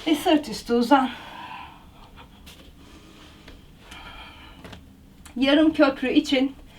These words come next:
ayakların arası kalça genişliği ve iç kenarları birbirine paralel olacak şekilde yerleşsin. Belki azıcık daha topuklara yakınlaştırmayı düşünebilirsin kalçaları. Kollar bedenin iki yanında. Aldığın nefesle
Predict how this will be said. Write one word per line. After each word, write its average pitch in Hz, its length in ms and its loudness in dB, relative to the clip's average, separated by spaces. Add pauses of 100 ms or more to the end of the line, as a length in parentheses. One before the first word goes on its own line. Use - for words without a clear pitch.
(500)
ayakların 330 560 4
arası 294 300 2
kalça 359 340 4
genişliği 262 560 2
ve 294 100 0
iç - 160 -4
kenarları 294 540 4
birbirine 294 460 6
paralel 302 380 4
olacak 240 340 2
şekilde 262 360 -2
yerleşsin. 320 560 4
Belki 403 260 2
azıcık 349 320 -2
daha 247 240 6 (280)
topuklara 330 420 2
yakınlaştırmayı 269 800 4
düşünebilirsin 339 720 0
kalçaları. 262 680 2 (500)
Kollar 320 440 6
bedenin 269 320 2
iki 262 200 2
yanında. 240 520 4 (300)
Aldığın 302 480 4
nefesle 320 680 2